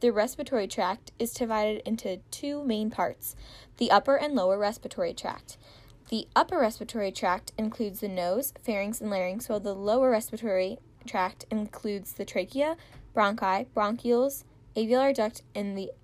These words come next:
alveoli. Another very important part of the respiratory system is the diaphragm, which contracts with every breath. Now that we have gone through that, let's move on to the case. The case this week is about a twelve-year-old girl who has been having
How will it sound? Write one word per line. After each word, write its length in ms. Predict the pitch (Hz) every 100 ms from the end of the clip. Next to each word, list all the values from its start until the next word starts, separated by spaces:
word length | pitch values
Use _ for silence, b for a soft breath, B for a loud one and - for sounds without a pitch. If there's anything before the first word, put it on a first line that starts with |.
| - 202
alveoli. 640 | 190 185 175 - - 240 - B B B B B -
Another 440 | 240 247 240 320 339
very 260 | 240 226
important 460 | 233 233 220 214 214
part 180 | - -
of 80 | 196
the 100 | 196
respiratory 460 | 190 190 - 196
system 400 | 214 185 196 196 - - -
is 140 | 233 240
the 80 | 233
diaphragm, 540 | 208 196 - - -
which 240 | 214 226 -
contracts 460 | 220 247 208 240
with 120 | 240 -
every 220 | 214 220 226
breath. 460 | - - - - - b b b b - 233
Now 220 | 220 262
that 140 | 311
we 140 | 294 277
have 160 | 262
gone 220 | 240 208 233
through 320 | 240 202 190
that, 300 | 185 170 - - - -
let's 300 | 220 208 -
move 140 | 240 208
on 160 | 175
to 100 | -
the 80 | -
case. 600 | - - - - - - - - - - - - _ - - _ _ b b b b
The 100 | 285
case 340 | 269 269 262 -
this 300 | 349 370 269
week 320 | 208 208 -
is 140 | 233 233
about 260 | 220 208
a 60 | 208
twelve-year-old 640 | - 240 240 277 320 320
girl 300 | - 202 220 -
who 60 |
has 180 | 233 233
been 180 | 220 220
having 460 | 226 196 190 196